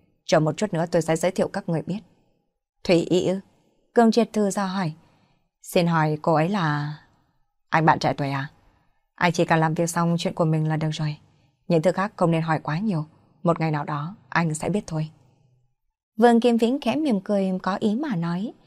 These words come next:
Hiển nhiên Vương Kim Vĩnh này cũng không phải là già mà hồ đồ. Bởi vì sự lộ ra chân tướng, Cương Triệt cũng không dám hỏi nữa, lập tức ngậm miệng lại.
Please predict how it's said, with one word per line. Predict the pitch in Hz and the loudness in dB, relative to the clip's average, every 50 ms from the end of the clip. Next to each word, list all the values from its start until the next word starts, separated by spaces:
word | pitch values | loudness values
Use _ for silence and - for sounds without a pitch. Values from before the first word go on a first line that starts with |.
| _ _ _ _ _ _ _ _ - | _ _ _ _ _ _ _ _ 0
Hiển | 185 165 160 - | 2 2 2 2
nhiên | 156 165 165 165 | 0 0 0 2
Vương | 165 180 170 165 | 2 2 0 2
Kim | 170 180 170 175 | 0 0 0 0
Vĩnh | 175 175 196 247 247 | 0 -2 -2 -2 -2
này | 202 160 147 - | -2 -2 -4 -4
cũng | - - | -6 -6
không | - 196 180 175 | -4 -2 -4 -2
phải | 170 185 180 170 | -4 -4 -2 -2
là | 165 165 165 | -2 -2 -2
già | 160 - 175 175 165 | -4 -4 -4 -2 -2
mà | 165 175 | 0 0
hồ | 170 165 170 175 170 | -2 -2 -2 -4 -4
đồ. | 165 175 175 170 160 160 156 - _ _ _ _ _ _ _ _ _ _ _ | -2 -2 -2 -2 -2 -4 -6 -10 _ _ _ _ _ _ _ _ _ _ _
Bởi | 202 233 226 | 4 4 6
vì | 208 226 220 214 208 | 6 6 4 4 4
sự | - - 196 208 | 2 -2 -2 0
lộ | 214 202 202 | 0 0 0
ra | 208 - 262 262 | -2 -4 -8 -6
chân | - 269 262 262 | -4 -4 -4 -4
tướng, | 262 233 214 202 196 214 294 - - _ _ _ _ _ _ _ _ | -2 -2 -2 0 -2 -4 -6 -8 -14 _ _ _ _ _ _ _ _
Cương | 180 175 175 170 | 2 2 2 2
Triệt | 175 165 147 - | 2 0 0 0
cũng | - 139 - | -2 -2 -2
không | - 190 175 170 | 0 -2 -2 -2
dám | 165 160 185 247 277 | -2 -2 -4 -4 -2
hỏi | - 214 156 | -2 -2 -2
nữa, | 147 147 170 214 277 285 | -2 -4 -6 -6 -4 -2
lập | 233 170 - | -4 -4 -2
tức | - 277 277 208 | -4 -4 -2 -2
ngậm | 180 170 160 - | -2 -2 -2 -2
miệng | 156 160 165 160 151 | -2 -4 -4 -4 -4
lại. | 156 156 151 147 - | -4 -4 -4 -6 -8